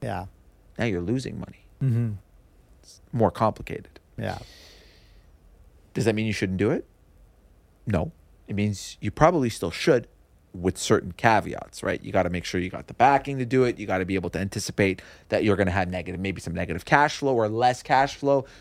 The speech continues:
Speaker 2: You're sacrificing a return. Like, I'm not telling you it's a blanket, everybody should go
Speaker 1: Yeah.
Speaker 2: do it, go run tomorrow and buy whatever you
Speaker 1: You
Speaker 2: can.
Speaker 1: might have to put
Speaker 2: Saying
Speaker 1: more
Speaker 2: that
Speaker 1: in the
Speaker 2: Of
Speaker 1: deal.
Speaker 2: course, of course. It, it, it's a more complex equation now,
Speaker 1: Yeah.
Speaker 2: but it's still worth it.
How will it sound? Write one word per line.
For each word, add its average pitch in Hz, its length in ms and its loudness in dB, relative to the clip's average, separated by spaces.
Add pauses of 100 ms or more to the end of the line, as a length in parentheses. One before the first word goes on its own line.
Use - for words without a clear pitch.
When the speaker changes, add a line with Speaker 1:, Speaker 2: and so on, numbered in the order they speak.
Speaker 2:
You're 123 140 2
sacrificing 107 720 0
a 92 40 0
return. 151 360 0
Like, 120 120 -2
I'm 113 100 2
not 131 160 4
telling 131 220 0
you 110 60 -2
it's 104 120 -6
a 101 40 2
blanket, 113 500 0
everybody 107 380 2
should 95 180 -6
go 107 60 4
Speaker 1:
Yeah. 104 100 4
Speaker 2:
do 107 100 6
it, 104 100 2
go 110 120 4
run 101 220 0
tomorrow 107 300 0
and 95 100 -2
buy 92 180 2
whatever 92 200 -2
you 82 100 -8
Speaker 1:
You 127 60 0
Speaker 2:
can. 131 80 6
Speaker 1:
might 127 120 4
have 127 140 4
to - 80 2
put 123 240 0
Speaker 2:
Saying 127 220 6
Speaker 1:
more 123 140 4
Speaker 2:
that - 60 -4
Speaker 1:
in 131 360 2
the 127 80 2
Speaker 2:
Of 120 80 2
Speaker 1:
deal. 131 260 4
Speaker 2:
course, 131 360 6
of - 100 -20
course. 131 260 2
It, - 60 -6
it, 107 320 -2 (100)
it's 117 200 0
a - 40 -2
more 135 280 4
complex 131 720 0 (240)
equation 143 540 2
now, 98 140 0
Speaker 1:
Yeah. 101 200 0
Speaker 2:
but 131 100 4
it's 135 160 -4
still 196 400 4
worth 95 320 -4
it. - 180 -14